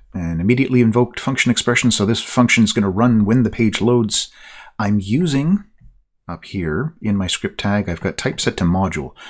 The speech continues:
so it will delay it. It's not gonna run this script until after the page is finished loading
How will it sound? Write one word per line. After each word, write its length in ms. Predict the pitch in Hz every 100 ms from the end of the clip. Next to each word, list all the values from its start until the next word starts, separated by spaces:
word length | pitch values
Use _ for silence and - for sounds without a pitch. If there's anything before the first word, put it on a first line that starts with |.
| -
so 260 | - 113 110
it 80 |
will 200 | 127 135
delay 340 | 120 117 107 80
it. 100 | 78
It's 220 | - -
not 240 | 107 120
gonna 180 | - 110
run 300 | 90 95 104
this 140 | 95 -
script 360 | - 82 -
until 280 | 78 82 78
after 260 | 82 - 73
the 80 |
page 260 | 73 80 69
is 120 | 71
finished 400 | - 71 - -
loading 380 | 127 127 113